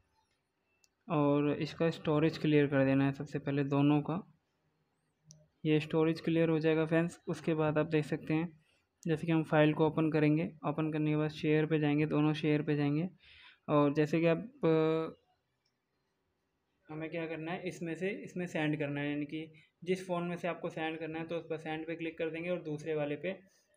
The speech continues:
receive पे click कर देंगे, Connect पे click कर देंगे और अलाउ दे देंगे इनको दोनों को।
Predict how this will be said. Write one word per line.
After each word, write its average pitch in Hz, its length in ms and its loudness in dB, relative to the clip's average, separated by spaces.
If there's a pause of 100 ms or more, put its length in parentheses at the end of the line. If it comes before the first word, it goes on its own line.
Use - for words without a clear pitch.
(100)
receive 160 460 -4
पे 156 100 -6
click 143 220 -8
कर 139 120 -8
देंगे, 139 340 -6 (520)
Connect 160 260 -10
पे 160 80 -8
click 151 240 -6
कर 151 100 -6
देंगे 156 300 -6 (500)
और 147 560 -8
अलाउ 147 480 -8
दे 156 160 -6
देंगे 156 260 -6
इनको 156 320 -8
दोनों 151 320 -6
को। 180 160 -12